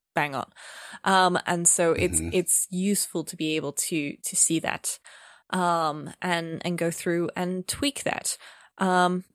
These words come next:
Speaker 1: but the other thing is, speaking of my note system, so, and, you know, s-, the fact that, um, I have notes for explaining some of my tags, I have also recently been experimenting with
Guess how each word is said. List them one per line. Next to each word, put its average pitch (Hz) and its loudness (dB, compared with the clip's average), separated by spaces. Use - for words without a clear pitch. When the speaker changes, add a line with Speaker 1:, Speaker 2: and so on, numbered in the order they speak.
Speaker 1:
but 233 6
the - 0
other 302 6
thing 208 0
is, 185 4
speaking 254 0
of - -2
my 165 2
note 202 2
system, 151 2
so, - 8
and, 175 4
you 185 2
know, 165 2
s-, - 0
the 180 -2
fact 185 2
that, - 4
um, 123 2
I 185 2
have 185 2
notes 175 4
for - 0
explaining 202 0
some 175 2
of 170 -4
my 156 -2
tags, 175 2
I 240 8
have 262 2
also 240 2
recently 190 2
been 175 0
experimenting 175 0
with 175 0